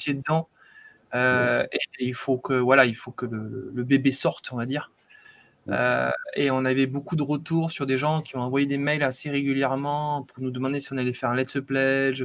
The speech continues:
Speaker 1: quand est-ce que ça allait sortir. Des boutiques aussi qui nous ont demandé, parce qu'ils avaient, mm, pas mal de personnes qui n-, qui, qui voulaient, euh, qui voulaient le récupérer en, via boutique. Donc, du coup, euh, ça nous a lancé aussi pour le, le Let's Pledge, euh,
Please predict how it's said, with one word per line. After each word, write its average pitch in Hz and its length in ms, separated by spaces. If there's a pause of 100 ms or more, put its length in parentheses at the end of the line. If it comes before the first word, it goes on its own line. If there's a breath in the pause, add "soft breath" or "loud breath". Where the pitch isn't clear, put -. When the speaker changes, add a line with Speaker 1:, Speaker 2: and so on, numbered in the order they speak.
Speaker 1:
quand - 140
est-ce 123 100
que - 80
ça 120 100
allait 117 80
sortir. 135 680 (680 loud breath)
Des 135 100
boutiques 143 460
aussi 156 320
qui - 180
nous 127 240
ont 131 60
demandé, 135 420
parce 190 140
qu'ils 127 140
avaient, 120 200
mm, 127 440 (100)
pas 151 100
mal 160 160
de 147 80
personnes 147 380
qui - 140
n-, 127 540 (160)
qui, 95 320
qui - 180
voulaient, 156 440
euh, 127 180 (680 loud breath)
qui 131 60
voulaient 131 260
le 143 80
récupérer 135 540
en, 131 260
via 131 200
boutique. 139 380
Donc, 131 160
du 120 100
coup, 165 320
euh, 123 80
ça 120 160
nous 127 200
a 123 40
lancé 127 260
aussi 135 220
pour 123 280
le, 113 280
le 113 120
Let's 123 300
Pledge, 131 320
euh, 120 120